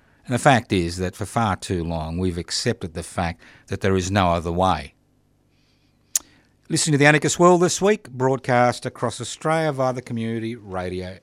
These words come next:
Network. Now, I'm sure you're all aware, uh, there is a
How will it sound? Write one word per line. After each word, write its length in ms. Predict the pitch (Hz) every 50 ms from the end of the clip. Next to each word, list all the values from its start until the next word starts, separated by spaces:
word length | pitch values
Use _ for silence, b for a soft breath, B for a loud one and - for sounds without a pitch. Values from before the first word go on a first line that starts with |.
| _
Network. 560 | 104 98 92 92 87 - 90 87 85 - - _ _ _ b b b b b b b b b b b b b b b
Now, 220 | - 139 135 143 147
I'm 100 | 139 143
sure 280 | 139 - - 196 185
you're 140 | 170 156 147
all 140 | 139 127 113
aware, 680 | 101 95 98 107 113 107 92 90 90 98 127 175 190 - -
uh, 160 | - 110 110
there 460 | 107 104 110 120 120 120 120 127 131 - _ -
is 1040 | 185 196 151 98 82 80 85 - - - - - - - - - - - - - _ _ _ _ _ _ _ _ _ _ -
a 560 | 135 143 131 104 85 80 78 78 - 85 85